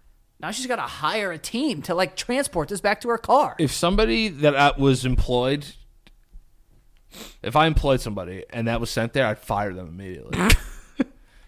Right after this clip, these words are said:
Speaker 2: Get your fucking bear and get the fuck outta here.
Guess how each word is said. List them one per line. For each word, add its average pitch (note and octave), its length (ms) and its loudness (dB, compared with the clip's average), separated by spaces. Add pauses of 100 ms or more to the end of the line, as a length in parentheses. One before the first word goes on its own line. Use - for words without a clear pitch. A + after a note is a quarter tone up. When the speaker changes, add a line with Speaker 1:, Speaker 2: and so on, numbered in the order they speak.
(100)
Speaker 2:
Get E3 260 2
your A3 60 2
fucking G3+ 360 2
bear A#2+ 420 0
and A2+ 80 -8
get B2 80 -6
the - 60 -8
fuck - 340 -4
outta G2+ 260 -4
here. F#2 260 -14